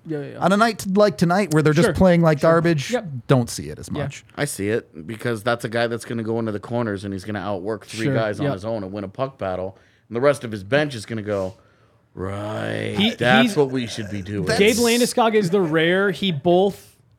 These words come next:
Speaker 1: leads
Speaker 2: By example,
Speaker 1: verbally
Speaker 2: uh, yeah.
Speaker 1: and by example.
Speaker 2: I, that's fair. That's a fair argument. I also believe that any of the Avs stars should be capable of going and doing that.
Speaker 3: It's tough to do when you're too busy melting down all the time.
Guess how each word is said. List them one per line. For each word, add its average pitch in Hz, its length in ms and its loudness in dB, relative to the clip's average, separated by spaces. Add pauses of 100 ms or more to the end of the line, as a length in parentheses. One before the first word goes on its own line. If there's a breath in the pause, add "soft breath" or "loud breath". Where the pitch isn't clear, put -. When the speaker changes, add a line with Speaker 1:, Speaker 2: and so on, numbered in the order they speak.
(640)
Speaker 1:
leads 170 640 0
Speaker 2:
By 110 200 2
example, 117 340 2
Speaker 1:
verbally 202 480 4
Speaker 2:
uh, 120 80 -10
yeah. 123 140 0
Speaker 1:
and 180 300 4
by 147 180 4
example. 123 460 -4
Speaker 2:
I, 233 60 -6 (160)
that's 320 300 -2
fair. 127 380 0
That's 202 240 -2
a 254 100 -2
fair 190 200 4
argument. 143 380 2
I 147 100 2
also 156 300 2
believe 147 400 4
that 127 220 2 (760 soft breath)
any 202 320 4
of 139 140 6
the 123 180 4
Avs 117 260 2
stars 113 600 2
should 127 180 0
be 117 120 2
capable 110 480 2
of 104 100 -2
going 104 280 2
and 98 140 2
doing 98 280 0
that. 107 200 -2 (840)
Speaker 3:
It's - 100 -20
tough - 240 -10
to 127 80 -12
do 170 180 -8
when 127 160 -6
you're 107 120 -6
too - 200 -16
busy 110 280 -8
melting 104 420 -8
down 127 220 -8
all 95 100 -12
the 95 100 -14
time. 98 440 -14